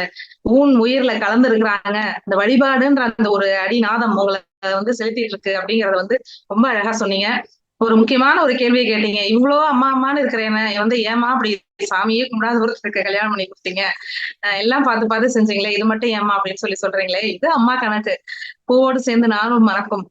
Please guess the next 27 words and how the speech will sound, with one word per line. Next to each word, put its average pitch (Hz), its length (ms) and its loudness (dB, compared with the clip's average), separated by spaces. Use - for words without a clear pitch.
அப்படிங்கிற 202 460 0
மாதிரி 202 320 2
கண்டிப்பா 233 500 4
அவங்களும் 233 440 2
அம்மாட்ட 202 280 0
வருவாங்க. 202 480 0
உங்க 254 340 4
மூலமா, 262 420 0
உங்களுடைய 233 440 0
பக்தியால 220 520 -2
அந்த 185 460 -2
தெய்வமே 226 380 -2
இல்லைன்ற 240 380 2
அந்த 202 480 2
ஒரு 196 220 2
ஆத்மாவுக்கும் 214 640 -2
அந்த 180 180 -4
தெய்வ 226 240 0
தரிசனம் 214 420 -2
கிடைக்கும், 190 340 -4
தெய்வ 202 260 -2
அருள் 190 220 -2
கிடைக்கும். 190 400 -6
தெய்வ-, 190 220 -4
அதுதான் 240 480 0
அம்மாவுடைய, 202 400 -2
ஆஹ், 175 380 -2